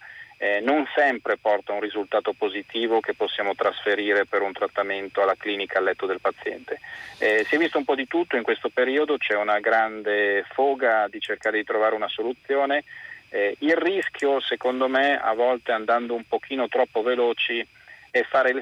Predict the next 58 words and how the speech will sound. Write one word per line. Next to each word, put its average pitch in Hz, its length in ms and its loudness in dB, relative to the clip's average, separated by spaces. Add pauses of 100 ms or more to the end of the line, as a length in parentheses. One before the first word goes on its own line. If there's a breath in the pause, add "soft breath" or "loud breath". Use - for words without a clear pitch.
salto 117 600 0
tra, 110 420 2 (100)
eh, 95 400 -4
passare 113 440 0
dalla 104 220 0
cosiddetta 117 500 -2
associazione 107 640 -2
alla 101 160 2
causalità. 92 680 0 (140)
Mi 101 180 -8
spiego, 95 520 0
se - 180 -2
io, 123 580 2 (100)
eh, 107 280 -6
le 110 100 0
faccio 117 280 0
un 113 80 -4
farmaco, 98 600 0 (420 loud breath)
eh, 98 480 0
e 113 120 2
lei 120 220 2
migliora, 101 580 0 (440)
eh, 98 380 -4
io 135 140 2
posso 117 240 0
avere 110 180 -2
nella 107 160 2
mia 110 140 0
testa 120 580 0
che 101 300 -2
è 92 80 -2
stato 113 240 -2
proprio 110 240 0
il 104 80 -4
farmaco 110 400 0
a - 40 -8
farla 98 240 -2
migliorare. 95 600 0
La 101 100 -2
verità 123 380 0
è 123 100 0
che 101 220 -4
non 107 200 -8
ci 117 140 -6
troviamo 117 400 2
di 104 140 -4
fronte 101 340 -4
a 101 60 2
una 101 100 0
malattia 101 460 0
che - 100 -4
ha 98 60 0
il 95 80 -4
cento 101 300 -4
per 101 180 -2
cento 98 320 -4
di 95 80 -6
mortalità. 95 600 0